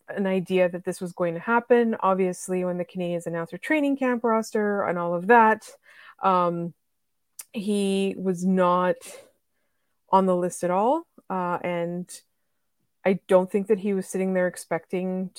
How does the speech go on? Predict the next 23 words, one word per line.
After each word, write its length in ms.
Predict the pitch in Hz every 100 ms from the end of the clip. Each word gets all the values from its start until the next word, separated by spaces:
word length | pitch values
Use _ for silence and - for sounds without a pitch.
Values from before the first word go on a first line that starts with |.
| -
to 240 | 185 180 -
play, 380 | - 170 269 349 _ -
but 160 | 196 190
I 100 | 190
do 460 | 170 196 214 262
appreciate 880 | - 196 - - 208 - 202 170 -
that 160 | 175 175
the 120 | 180
Montreal 380 | 185 190 208 185
Canadiens 480 | 196 180 175 175 -
brought 220 | 165 170
him 100 | 165
on. 280 | 156 156 165
They 100 | 160
recognized 600 | 170 175 208 196 190 -
his 340 | 175 170 - _ _ _ _ _ _
off-ice 520 | 180 196 208 202 196
talent, 560 | - 160 156 294 330 - _ _ _ _ _ - _ _ _ _ -
and 140 | 214 202
they 80 | 185
brought 240 | 185 185
him 100 | 170
on, 300 | 170 175